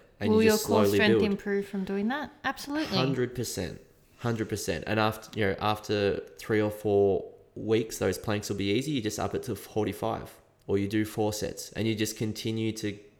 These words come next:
Speaker 1: give your body more and more and more, or make the exercise harder. Yes, so you can definitely improve your core strength, but unfortunately, the only way to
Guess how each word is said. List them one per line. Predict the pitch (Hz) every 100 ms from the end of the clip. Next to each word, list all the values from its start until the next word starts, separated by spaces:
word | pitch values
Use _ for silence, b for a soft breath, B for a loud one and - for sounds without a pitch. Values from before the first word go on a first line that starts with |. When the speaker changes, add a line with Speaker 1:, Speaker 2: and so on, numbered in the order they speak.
| -
Speaker 1:
give | 101 104
your | 101
body | 98 98
more | 98 101 98
and | 101
more | 101 92
and | 95
more, | 92 139 B B B
or | 113
make | 110 110
the | 107
exercise | 107 110 - 95 95
harder. | 98 98 - - _ _ _ _ _ _ _ _ B B B B
Yes, | 107 78 - - - 98
so | -
you | 104 101
can | 107 101 95
definitely | 117 117 117 95 101
improve | 92 101 101 87
your | -
core | 98 95
strength, | - 104 131 147 -
but | 87 -
unfortunately, | - 95 - 104 101 101 113 127
the | 123 101
only | 98 98 98
way | 95 92
to | - 98 95